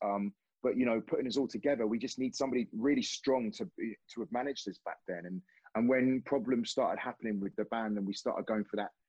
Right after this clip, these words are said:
"Are we gonna break up?" kind of stage, we just, that's when we really needed that guidance and that management, strong management to, like, bring us together and keep us, keep us strong, really. And that's, that's kind of what I regret.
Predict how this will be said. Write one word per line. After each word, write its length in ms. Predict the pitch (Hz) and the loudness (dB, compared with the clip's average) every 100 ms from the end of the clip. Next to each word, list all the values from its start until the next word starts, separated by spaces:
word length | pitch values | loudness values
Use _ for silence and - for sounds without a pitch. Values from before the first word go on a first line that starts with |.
| _ _ 101 | _ _ 0
"Are 80 | |
we 100 | 104 | 2
gonna 140 | 101 98 | 2 2
break 280 | 104 95 110 | 0 0 -2
up?" 160 | 110 - | -4 -6
kind 160 | 90 87 | -8 -8
of 60 | |
stage, 400 | - 82 82 90 | -6 -4 -4 -2
we 100 | 101 | -2
just, 260 | 117 120 - | -2 -4 -4
that's 240 | 131 120 123 | -2 -2 0
when 120 | 113 | 2
we 100 | 101 | 2
really 260 | 95 104 98 | 4 2 4
needed 320 | 101 95 90 | 2 0 -2
that 160 | 87 - | -4 -2
guidance 460 | 101 98 87 - | -2 -2 -4 -8
and 80 | 85 | -8
that 140 | 90 | -6
management, 440 | - 98 - 90 - - | -4 -4 -4 -8 -12 -10
strong 380 | - - 107 95 | -6 -2 0 0
management 460 | 82 - 85 - | -4 -8 -12 -10
to, 80 | - | -6
like, 260 | 90 82 - _ _ _ - | -4 -4 -6 _ _ _ -2
bring 240 | 110 101 | 2 4
us 100 | 98 | 2
together 520 | - 90 107 90 90 87 | 0 0 0 2 -2 -4
and 140 | 85 | -6
keep 200 | - - | -8 -8
us, 320 | - - - - _ _ - | -8 -8 -10 -12 _ _ -10
keep 140 | 107 | -6
us 80 | 92 | -6
strong, 400 | - - 110 110 | -6 -2 0 0
really. 300 | 85 78 80 | -2 -4 -4
And 120 | 87 | -4
that's, 300 | 101 - - | -4 -4 -6
that's 260 | 101 - - | -6 -6 -10
kind 180 | 110 98 | -8 -6
of 60 | |
what 120 | 90 87 | -4 -6
I 40 | |
regret. 400 | 82 85 92 78 | -6 -6 -6 -6